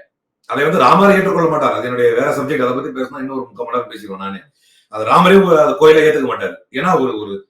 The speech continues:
"ஏப்பா, நானே ஒரு கடவுள், எனக்கு இருக்குப்பா இன்னொருத்தருடைய கடவுளை இடிச்சு கட்டுறீங்கன்னு?" கேட்பாரு. அப்படி அந்த கோயிலுக்குள்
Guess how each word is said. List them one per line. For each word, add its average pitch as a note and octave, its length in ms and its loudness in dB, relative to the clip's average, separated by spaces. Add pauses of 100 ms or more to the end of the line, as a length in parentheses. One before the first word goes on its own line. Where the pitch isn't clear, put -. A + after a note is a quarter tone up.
"ஏப்பா, B2+ 240 -6
நானே C3+ 500 -4
ஒரு D#3+ 180 2
கடவுள், C#3 360 -6
எனக்கு C3 280 -10
இருக்குப்பா D3+ 280 -6
இன்னொருத்தருடைய C3 500 -8
கடவுளை B2 300 -6
இடிச்சு B2 220 -16
கட்டுறீங்கன்னு?" A2 400 -12
கேட்பாரு. G2+ 260 -4
அப்படி C3 500 -6 (540)
அந்த B2+ 440 -8 (160)
கோயிலுக்குள் E3+ 1000 0